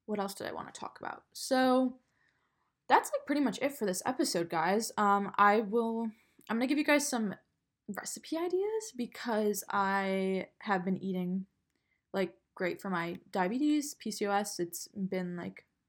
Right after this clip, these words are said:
I've been good mentally eating, which is great. Um, definitely have to eat more 'cause I feel like I'm not eating enough. But I'll give you guys a full day of eating. So today for breakfast, I had my Kodiak cakes,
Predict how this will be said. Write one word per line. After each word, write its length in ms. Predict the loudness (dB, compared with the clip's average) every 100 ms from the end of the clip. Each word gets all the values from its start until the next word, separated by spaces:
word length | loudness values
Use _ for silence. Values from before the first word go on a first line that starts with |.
| _ _ -8
I've 160 | -6 -2
been 180 | 0 0
good 180 | 0 0
mentally 400 | -2 -4 -4 -6
eating, 320 | -4 -4 -4
which 180 | -4 -4
is 160 | -6
great. 440 | -4 -2 -2 -2 -8 _ _ _ -6
Um, 180 | -2 0
definitely 240 | 0 0
have 100 | -2
to 180 | -4 -6
eat 180 | -8 -8 _ _ _ _ _ _
more 460 | -6 -2 -2 -2 -6
'cause 160 | -8
I 40 | -10
feel 200 | -6 -4
like 100 | -2
I'm 160 | -2
not 200 | -2 -4 -6
eating 160 | -6
enough. 440 | -4 -6 -8 -16 -20 _ _ _ _ _ _ _ _ -2
But 280 | 6 6 6 -4 _ _ _ _ _ _ _ _ _ _ _ _ -10
I'll 100 | -4
give 80 | -2
you 60 | -2
guys 160 | -4
a 60 | -8
full 160 | -10 -8
day 160 | -6
of 60 | -8
eating. 260 | -12 -16 -20 _ _ _ _
So 680 | -12 -4 2 4 4 2 0 -4
today 440 | -6 -2 -2 -2
for 140 | 0 0
breakfast, 420 | 0 -2 -4 -4
I 60 | -4
had 200 | -2 0
my 100 | -2
Kodiak 480 | -4 -4 -2 -2 -4
cakes, 640 | -4 -4 -6 -14 -12 -14